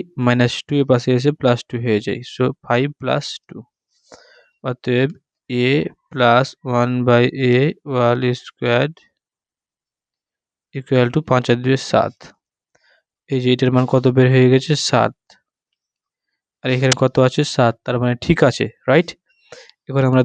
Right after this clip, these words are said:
দু নম্বরটা বের করার চেষ্টা করি একইভাবে। এ স্কয়ার্ড প্লাস ওয়ান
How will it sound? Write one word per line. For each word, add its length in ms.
দু 140
নম্বরটা 360
বের 140
করার 220
চেষ্টা 300
করি 120
একইভাবে। 420
এ 40
স্কয়ার্ড 400
প্লাস 260
ওয়ান 160